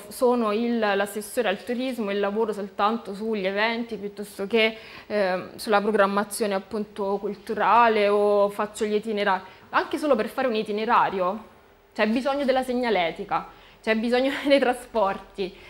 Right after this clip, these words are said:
hai bisogno magari dei, eh, dei produttori, no? Perché questo itinerario, ok, ci metto un castello, ci metto,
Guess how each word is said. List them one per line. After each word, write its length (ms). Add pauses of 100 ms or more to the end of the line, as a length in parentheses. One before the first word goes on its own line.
(140)
hai 120
bisogno 440
magari 360
dei, 420 (200)
eh, 500
dei 140
produttori, 960 (360)
no? 340
Perché 300
questo 160
itinerario, 540
ok, 200
ci 140
metto 260
un 100
castello, 640
ci 140
metto, 520